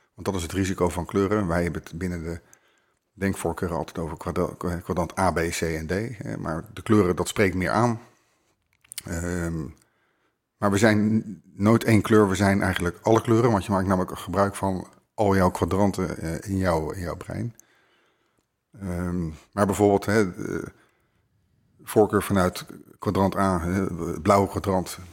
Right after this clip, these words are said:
hè, wat je daarin bijvoorbeeld ziet, eh, waar mensen energie van krijgen, wat je over het algemeen sterk ontwikkeld ziet bijvoorbeeld, dan is, het is iedere keer en of. Het kan zijn dat je één kenmerk hebt, het kan zijn dat je meerdere kenmerken hebt. Hè, bijvoorbeeld, ehm, eh, ana-, analytisch sterk, eh, feitelijk,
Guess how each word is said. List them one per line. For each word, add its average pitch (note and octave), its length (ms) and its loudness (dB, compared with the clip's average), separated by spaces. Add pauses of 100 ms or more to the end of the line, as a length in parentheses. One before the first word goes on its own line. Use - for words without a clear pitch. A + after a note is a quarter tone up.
(320)
hè, F#2+ 140 -6
wat E2+ 300 -8
je G#2+ 80 -2
daarin F#2+ 240 2
bijvoorbeeld F#2 300 -4
ziet, - 460 -6
eh, E2+ 120 -4
waar F#2 140 0
mensen F2+ 260 -4
energie F#2 300 -4
van F#2 120 -6
krijgen, F2+ 380 -2
wat F2+ 120 -6
je F#2 100 -4
over - 280 -8
het F2+ 100 -8
algemeen F#2+ 200 -2
sterk F#2+ 280 0
ontwikkeld F#2 340 -4
ziet F2 160 -8
bijvoorbeeld, E2 340 -6
dan E2 180 -6
is, E2 220 -12 (500)
het - 100 -20
is G#2 60 -8
iedere G2 200 2
keer - 100 -2
en F#2+ 220 -2
of. G#2 220 0
Het G2+ 140 0
kan G#2 120 -2
zijn F#2+ 120 2
dat E2+ 100 -2
je - 60 -8
één G2+ 180 0
kenmerk F#2+ 380 2
hebt, E2 200 -6
het - 140 -14
kan F2 300 -6
zijn F#2 120 -6
dat E2+ 100 -10
je G2 60 -6
meerdere G#2 240 2
kenmerken F#2+ 460 0
hebt. E2+ 260 -4 (800)
Hè, F#2 140 -8
bijvoorbeeld, F2+ 640 0 (160)
ehm, D#2 540 -4 (680)
eh, - 160 -8 (100)
ana-, C#3+ 280 0
analytisch G2 460 4
sterk, F#2 420 0
eh, D#2+ 300 -6
feitelijk, F2+ 640 0